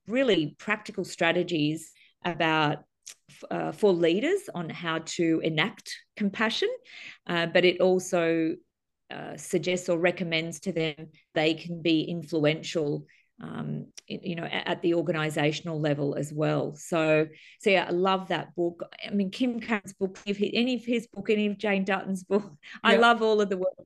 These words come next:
Speaker 1: at the Centre for Positive Workplaces. I think they do brilliant work. Um, I love Robert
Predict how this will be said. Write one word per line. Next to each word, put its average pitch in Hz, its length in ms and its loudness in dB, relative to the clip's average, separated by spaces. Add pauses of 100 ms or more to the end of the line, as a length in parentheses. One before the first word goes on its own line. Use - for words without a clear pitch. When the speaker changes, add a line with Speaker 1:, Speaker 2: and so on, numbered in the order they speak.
Speaker 1:
at - 100 -8
the 180 60 -6
Centre 175 400 -6
for 175 140 -6
Positive 165 540 -4 (140)
Workplaces. 160 720 -2
I 170 60 -4
think 156 200 -8
they 160 120 -2
do 156 180 -2
brilliant 156 500 -4
work. 156 420 -4 (540)
Um, 185 520 -2 (640)
I 226 140 6
love 208 400 2
Robert 233 340 2